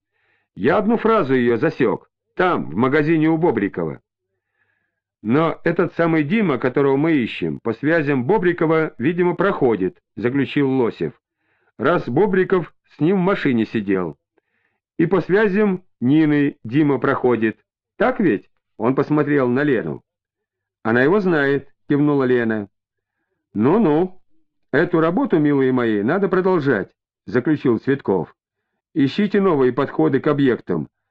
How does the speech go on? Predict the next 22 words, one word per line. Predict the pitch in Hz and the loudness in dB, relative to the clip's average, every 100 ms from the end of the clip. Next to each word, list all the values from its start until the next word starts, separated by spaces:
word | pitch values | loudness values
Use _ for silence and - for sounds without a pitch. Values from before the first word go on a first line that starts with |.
| _ - | _ -2
новые | 123 185 170 147 | 2 4 4 2
способы, | - 147 113 98 80 67 - - | 0 0 0 -2 -4 -6 -8 -2
пути. | 123 - 175 165 - _ _ _ - | -2 0 0 0 -6 _ _ _ -4
Выдумка | 131 214 180 147 123 | 0 2 2 0 0
нужна, | 120 107 92 73 - _ _ _ | 0 -2 -4 -4 -10 _ _ _
смелость | - 110 139 151 139 | -4 0 2 2 0
нужна, | 143 120 127 120 123 - _ _ _ | 0 0 0 0 -2 -8 _ _ _
людей | 104 127 190 233 | 0 0 2 0
надо | 160 127 | 0 0
понимать. | 113 113 113 123 - _ _ _ _ _ | 0 0 0 -2 -6 _ _ _ _ _
Из | 131 127 | -2 2
этого | 226 - 135 107 87 - - | 0 2 0 -2 -4 -8 -4
и | 175 | 0
работа | 208 151 151 147 | 0 0 0 0
наша | 143 139 | -2 -4
складывается. | 123 131 120 110 110 104 - 107 101 _ _ _ _ _ - | -4 -2 0 0 0 -2 -4 -4 -4 _ _ _ _ _ -2
Из | 143 220 131 | 0 2 2
этого». | 160 208 202 180 180 120 123 123 - _ _ _ _ _ - | 0 0 0 0 0 0 -2 -4 -12 _ _ _ _ _ -2
Он | 139 | 0
погрозил | - 135 135 117 160 180 | 0 0 2 2 0 0
кому-то | 139 147 156 | 0 0 0
очками. | 156 - 107 98 90 73 | -2 -2 -2 0 -2 -6